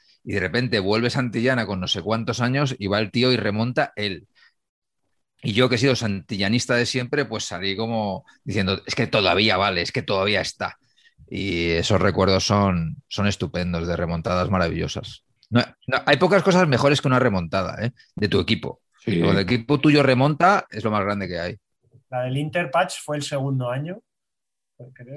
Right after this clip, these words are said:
Speaker 3: la del Inter.
Speaker 1: Sí, yo creo que es el segundo,
Speaker 3: Tres uno
Speaker 1: sí.
Speaker 3: allí, yo, tres uno allí, y creo que fue Santillana también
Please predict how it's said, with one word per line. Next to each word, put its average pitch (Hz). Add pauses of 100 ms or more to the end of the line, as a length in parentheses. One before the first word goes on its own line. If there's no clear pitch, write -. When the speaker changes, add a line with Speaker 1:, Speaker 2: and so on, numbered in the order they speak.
Speaker 3:
la 113
del 110
Inter. 139
Speaker 1:
Sí, -
yo 101
creo 107
que 117
es 110
el 113
segundo, 87
Speaker 3:
Tres 165
uno -
Speaker 1:
sí. - (140)
Speaker 3:
allí, 170 (120)
yo, 131 (200)
tres 131
uno 143
allí, 143
y 151
creo 135
que 151
fue 147
Santillana 135
también 127